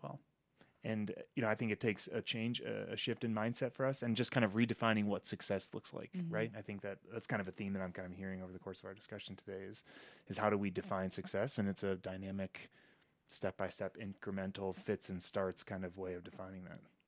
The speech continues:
Speaker 1: Uh, sometimes I, I just think e-, even if you're not sure how best to respond or you're really trying to check your own ego, the best thing you can do is just shut up and listen.
Speaker 2: Mm-hmm.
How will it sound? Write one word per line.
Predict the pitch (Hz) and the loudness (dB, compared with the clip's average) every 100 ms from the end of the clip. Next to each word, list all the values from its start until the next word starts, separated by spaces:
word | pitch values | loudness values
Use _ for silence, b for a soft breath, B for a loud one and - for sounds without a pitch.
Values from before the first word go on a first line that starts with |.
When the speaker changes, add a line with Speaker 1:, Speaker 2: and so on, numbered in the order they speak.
| - B B B B | -20 B B B B
Speaker 1:
Uh, | 147 | -4
sometimes | - 208 202 190 151 | 4 6 10 8 8
I, | 151 - | 2 0
I | 151 | 2
just | 147 - | 2 4
think | 139 - - | 4 2 -6
e-, | 147 147 | -6 -2
even | 160 175 | 2 4
if | 151 | 6
you're | 139 | 6
not | 143 | 6
sure | - 147 | 6 4
how | 120 131 | 6 6
best | 123 120 | 6 4
to | 127 | 0
respond | 113 - 120 120 113 | -2 0 2 2 2
or | |
you're | 110 117 | 2 2
really | 120 120 | 4 4
trying | 117 127 | 2 0
to | 117 | -2
check | - 131 - | 0 -2 0
your | 123 | 2
own | 113 113 | 4 2
ego, | 117 113 110 - B B B 143 135 - | 2 2 2 0 B B B -12 -4 0
the | |
best | 131 127 - | 4 4 2
thing | 143 | 2
you | 143 | 2
can | 131 | 2
do | 120 117 | 4 4
is | |
just | 104 - | 2 0
shut | 123 113 | 2 0
up | - | 0
and | 104 | -2
listen. | 113 170 175 | -2 0 0
Speaker 2:
Mm-hmm. | 151 | 2